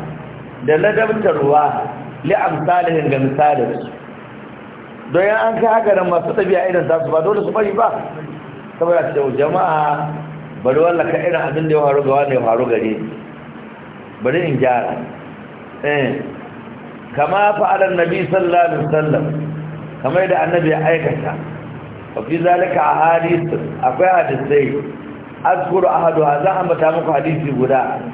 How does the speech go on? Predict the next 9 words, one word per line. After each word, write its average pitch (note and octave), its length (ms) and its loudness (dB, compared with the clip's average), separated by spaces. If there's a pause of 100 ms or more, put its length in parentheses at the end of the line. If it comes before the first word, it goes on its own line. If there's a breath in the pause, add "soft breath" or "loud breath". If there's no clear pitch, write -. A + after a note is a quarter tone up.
(500)
An F3 160 0
Abi F3+ 320 2
Qatada, E3 560 2
hadisin F3 320 0
Abu D3 320 0
Qata-, D3 240 -2
hadisin F3+ 480 0
Abu D#3 320 0
Qatada. D3 640 2